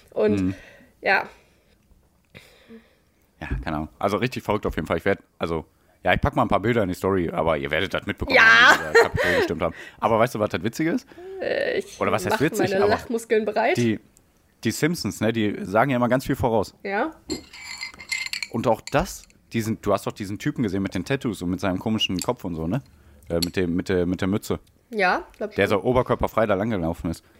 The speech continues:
Speaker 1: Bestimmt so, aber ja, was?
Speaker 2: Äh, der Willy, der Hausmeister von den Simpsons, der hatte sich genauso verkleidet wie der Typ, aber der war schon im Sommer zweitausendzwanzig wohl im Fernsehen, deswegen der ist schon einigermaßen bekannt in den U S A.
Speaker 1: Ah.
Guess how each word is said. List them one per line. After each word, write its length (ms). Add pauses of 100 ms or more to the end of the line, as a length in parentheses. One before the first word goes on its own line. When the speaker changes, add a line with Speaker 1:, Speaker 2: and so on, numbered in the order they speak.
(140)
Speaker 1:
Bestimmt 400
so, 160
aber 220
ja, 220
was? 260 (640)
Speaker 2:
Äh, 540
der 320
Willy, 220
der 160
Hausmeister 420
von 120
den 100
Simpsons, 500
der 140
hatte 160
sich 140
genauso 260
verkleidet 440
wie 40
der 120
Typ, 200
aber 140
der 140
war 100
schon 160
im 140
Sommer 260
zweitausendzwanzig 680
wohl 100
im 60
Fernsehen, 340
deswegen 260
der 120
ist 100
schon 180
einigermaßen 460
bekannt 240
in 60
den 120
U 60
S 60
A. 120
Speaker 1:
Ah. 80